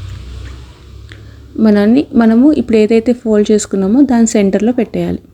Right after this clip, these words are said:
మీకు కనుక ఇట్లా సెంటర్లో పెట్టడం రాలేదు అంటే ఫస్ట్, ఆ, దాన్ని పెట్టేసి దానికి ఇట్లా పెట్టేసుకొని ఫోల్డ్ అయినా చేసుకోవచ్చు. ఓకేనా,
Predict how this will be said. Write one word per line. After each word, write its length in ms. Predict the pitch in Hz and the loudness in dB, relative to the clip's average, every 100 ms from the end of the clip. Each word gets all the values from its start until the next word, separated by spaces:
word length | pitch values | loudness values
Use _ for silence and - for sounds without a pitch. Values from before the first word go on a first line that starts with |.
| _ _ - - - - - | _ _ -20 -20 -20 -12 -2
మీకు 180 | 226 220 | 0 2
కనుక 240 | 220 214 | 0 2
ఇట్లా 160 | 226 220 | 0 0
సెంటర్లో 460 | 220 202 202 208 | 0 0 2 0
పెట్టడం 380 | 214 196 - 202 | 0 -4 -4 -2
రాలేదు 420 | 196 185 185 190 | -2 0 0 2
అంటే 320 | 190 190 185 294 | 0 0 -2 -2
ఫస్ట్, 400 | - 202 - 320 - - - _ _ _ - | -4 -8 -4 -4 -6 -20 -20 _ _ _ -4
ఆ, 360 | 214 196 190 190 | -2 0 0 0
దాన్ని 600 | 202 202 196 196 196 - - _ _ _ _ _ _ - _ - - - _ _ - | 0 2 2 2 0 -4 -10 _ _ _ _ _ _ -20 _ -20 -20 -20 _ _ -2
పెట్టేసి 520 | 226 220 233 233 - 302 | -2 0 2 2 2 0
దానికి 260 | 240 220 | 2 0
ఇట్లా 140 | 220 214 | -2 -2
పెట్టేసుకొని 580 | 208 202 220 - 233 | -4 -2 -4 0 0
ఫోల్డ్ 340 | 240 208 190 190 | 2 2 4 4
అయినా 160 | 202 247 208 | 2 0 0
చేసుకోవచ్చు. 600 | 185 - 180 170 - 320 - _ _ _ _ _ - | -2 -6 -6 -4 -2 -2 -4 _ _ _ _ _ -6
ఓకేనా, 380 | 202 208 214 | -4 -2 0